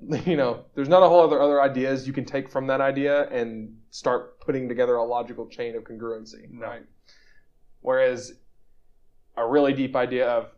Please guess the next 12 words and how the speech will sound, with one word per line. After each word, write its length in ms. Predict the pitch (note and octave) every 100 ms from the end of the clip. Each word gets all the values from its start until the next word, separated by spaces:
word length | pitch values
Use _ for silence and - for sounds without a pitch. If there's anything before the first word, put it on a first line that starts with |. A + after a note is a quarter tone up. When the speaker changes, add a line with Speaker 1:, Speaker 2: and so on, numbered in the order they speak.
| - -
Speaker 1:
hmm, 220 | D#3 G2+ - _ _ - _ _ - _ _ _ _ _ _
which 240 | B2+ C#3+
is 140 | F#3 B2+
more 500 | B2 B2+ C#3 D3+ A#2
important? 640 | A2+ G#2 A#2 G#2 A2 - _ _ _ _ - _ _ -
Fun 160 | A#2+
phrase, 440 | A2+ A2+ A#2+ B2 - _ _ _
when 140 | B2+
you 100 | B2
put 140 | - A#2
more. 500 | A#2+ A#2 A#2 B2+ -
Speaker 2:
Yeah. 180 | A2 G#2+